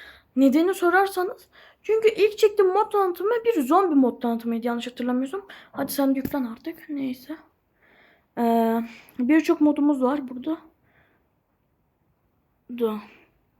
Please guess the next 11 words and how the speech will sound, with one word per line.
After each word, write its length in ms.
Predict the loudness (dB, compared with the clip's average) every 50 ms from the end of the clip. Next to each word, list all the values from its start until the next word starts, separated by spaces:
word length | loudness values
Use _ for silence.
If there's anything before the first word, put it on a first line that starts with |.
| _ _ _ _ _ _ _ _ _ _ _ _ _ _ _ _ _ _ _ _ _ _ _ _ _ _ _ _ _ _ _ _ _ _ _ _ _ _ -20 -20 -20 -20 _ _ _ _ _ _ _ _ _ _ _ _ _ -10 -8
Ee, 320 | -6 -4 -4 -4 -4 -6 -6 -8 -6 -2
bu 100 | 0 0
muydu? 460 | 0 0 -2 -6 -14 -16 -18 -18 -18 _ _ _ _ _ _ _ _ _ _ _ _ _ _ _ -20 _ _ -20 -20 -20 -20 -20 _ _ _ _ _ _ _ _ -6
Bunu 200 | -2 0 0 2
bir 40 | 0
aktifleştireceğim 1040 | -2 -2 -4 -10 -12 -8 -6 -6 -6 -8 -8 -8 -6 -4 -2 0 2 2 2 2
de. 140 | 0 -4 -8 -10 -20 _ _ _ _ _ _ _ _ _ _ _ _ _ _ _ _ _ _ -16
Bir 160 | -10 -6 -6
şey 240 | -2 -2 -2 2 2
daha 320 | 4 4 4 2 0 0
arıyorum. 500 | -2 -4 -2 -2 -6 -8 -8 -8 -10